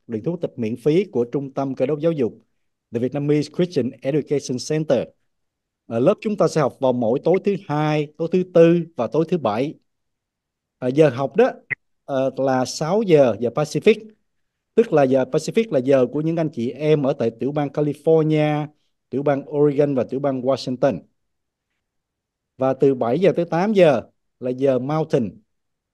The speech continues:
giờ của vùng đồi núi. À, trong đó có những tiểu bang ví dụ như là,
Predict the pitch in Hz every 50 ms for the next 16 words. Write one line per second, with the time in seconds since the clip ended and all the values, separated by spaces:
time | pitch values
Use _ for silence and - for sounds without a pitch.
0 | _ _ _ 139 135 139 131 120 117 - 131 147 160 147 143 131 123 123 127 123
1 | 120 117 117 131 147 185 240 - - - _ _ _ _ _ _ _ _ _ _
2 | _ 117 113 113 - 151 151 147 147 156 180 190 - 185 156 143 147 147 143 139
3 | - - 139 143 143 139 135 131 156 165 160 147 117 101 101 117 123 131 135 135
4 | 135 131 123 117 113 110 110 110 104